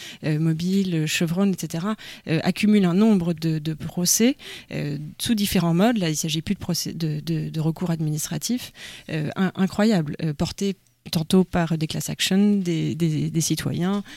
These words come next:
euh, des O N G, et cetera. Euh, donc, euh, euh, c'est un vaste mouvement, euh, <coughs> en pleine croissance, d'un, de contentieux en fait, en matière climatique. Donc on appelle ça les procès climatiques par, euh, euh,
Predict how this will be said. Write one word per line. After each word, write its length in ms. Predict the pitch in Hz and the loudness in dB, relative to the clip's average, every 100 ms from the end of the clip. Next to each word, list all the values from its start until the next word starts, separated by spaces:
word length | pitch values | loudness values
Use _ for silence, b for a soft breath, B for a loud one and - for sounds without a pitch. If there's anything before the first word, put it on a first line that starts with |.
| B - | B -6
euh, 120 | 151 | -2
des 220 | 165 170 | 2 2
O 80 | 160 | 0
N 140 | 156 | -2
G, 180 | 160 208 | -4 -6
et 80 | 190 | -6
cetera. 360 | 165 170 156 - - B B B B - | -6 -4 -6 -8 -18 B B B B -6
Euh, 180 | 160 147 | -4 2
donc, 380 | 185 208 202 196 | 4 4 4 2
euh, 280 | 170 156 151 B B B B B - | 4 2 0 B B B B B -6
euh, 280 | 165 156 147 | -4 -2 -2
c'est 240 | - 214 196 | 2 4 6
un 100 | 180 | 8
vaste 380 | 220 254 - | 10 10 10
mouvement, 800 | 220 190 175 170 202 247 285 294 - | 10 12 10 6 4 6 4 2 2
euh, 400 | 180 170 165 160 - | 2 4 4 2 4
<coughs> 60 | |
en 120 | 226 | 4
pleine 260 | 226 226 208 | 6 6 6
croissance, 720 | - 175 - 214 254 285 - | 4 -2 0 2 2 2 0
d'un, 400 | 175 175 170 165 | 0 0 2 0
de 100 | 170 | 0
contentieux 640 | 170 240 220 185 - 202 311 | 2 2 2 2 2 0 0
en 80 | 220 | -4
fait, 200 | 156 208 | -2 0
en 60 | 175 | 0
matière 320 | 156 - 196 | 0 -2 -4
climatique. 600 | - 160 156 - 330 - - | -2 -4 -4 -4 -6 -6 -6
Donc 140 | 165 | -4
on 60 | 160 | -4
appelle 180 | 160 160 | -4 -4
ça 120 | 185 | -2
les 80 | 165 | -4
procès 360 | - 196 - 202 | -2 -2 0 -2
climatiques 600 | 185 170 160 185 - 160 | -2 -4 -4 -10 -10 -12
par, 260 | - 156 | -12 -12
euh, 60 | 151 156 B B B | -12 -14 B B B
euh, 100 | - | -14